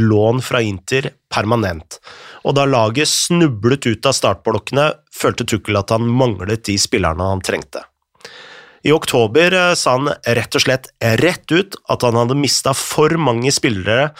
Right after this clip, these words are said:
og stjerner gratis, og at, eh, folk ikke burde kreve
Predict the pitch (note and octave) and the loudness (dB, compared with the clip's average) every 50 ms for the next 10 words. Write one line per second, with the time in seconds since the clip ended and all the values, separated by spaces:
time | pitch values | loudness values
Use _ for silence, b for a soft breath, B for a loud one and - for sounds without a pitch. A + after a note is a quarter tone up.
0 | B B B - - - - D#3+ B2 G2+ F#2+ F#2 G2 G#2+ G#2+ - - - G2+ G2 | B B B -4 -4 -2 0 0 0 0 0 -2 -2 -4 -4 -6 -8 -10 -6 -2
1 | A2+ G2+ E2 - - - - - - - - - - _ B B B B B B | 0 0 0 -2 -4 -6 -8 -6 -4 -4 -4 -4 -6 _ B B B B B B
2 | B B - C3+ C3 B2+ - - D3+ C#3 C#3 C#3 - - - C#3 C#3+ - - _ | B B 0 0 0 0 -2 0 2 2 2 0 0 0 -2 -2 -2 -2 -8 _
3 | _ - B3 A3+ - - _ - G#3+ A3 F#3 E3 D#3 D#3 - - E3 C#3 A#2+ B2+ | _ -2 -2 -2 -2 -2 _ -2 0 2 2 2 2 0 0 0 0 2 2 2